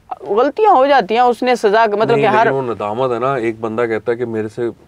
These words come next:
Speaker 2: पब्लिकली आगे कहता है कि मेरे से गलती हो गई, तो मुझे माफ़ कर दे, मैं कौम से माफ़ी मांगता हूँ, मैं कौम का मुजरिम हूँ, मुझसे बहुत बड़ी भूल हुई, बहुत बड़ी गलती हुई, आप मुझे माफ़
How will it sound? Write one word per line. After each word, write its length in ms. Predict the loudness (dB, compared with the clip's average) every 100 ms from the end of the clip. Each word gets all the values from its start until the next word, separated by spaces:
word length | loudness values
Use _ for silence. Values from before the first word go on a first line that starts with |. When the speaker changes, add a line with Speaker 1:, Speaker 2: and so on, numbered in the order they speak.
| -10
Speaker 2:
पब्लिकली 440 | -8 -6 -8 -6
आगे 300 | -4 -4 -8
कहता 220 | -10 -8 -8
है 40 |
कि 80 | -6
मेरे 160 | -6
से 120 | -6 -6
गलती 300 | -6 -6 -8
हो 140 | -8
गई, 200 | -8 -16 _ _ _ _ _
तो 60 | -12
मुझे 260 | -10 -6 -4
माफ़ 340 | -2 -2 -2
कर 160 | -6 -6
दे, 100 | -8
मैं 120 | -10
कौम 300 | -6 -6 -6
से 120 | -8
माफ़ी 300 | -8 -8 -10
मांगता 360 | -10 -10 -10 -10
हूँ, 200 | -8 -10
मैं 80 | -6
कौम 220 | -4 -4
का 100 | -4
मुजरिम 400 | -6 -8 -6 -8
हूँ, 200 | -8 -12 -12
मुझसे 300 | -14 -12 -10
बहुत 280 | 0 0
बड़ी 180 | 0 -6
भूल 300 | -8 -10 -8
हुई, 160 | -8 -8
बहुत 260 | -4 -4
बड़ी 160 | -2 -6
गलती 280 | -8 -10 -8
हुई, 80 | -6
आप 80 |
मुझे 120 | -6 -6
माफ़ 260 | -8 -12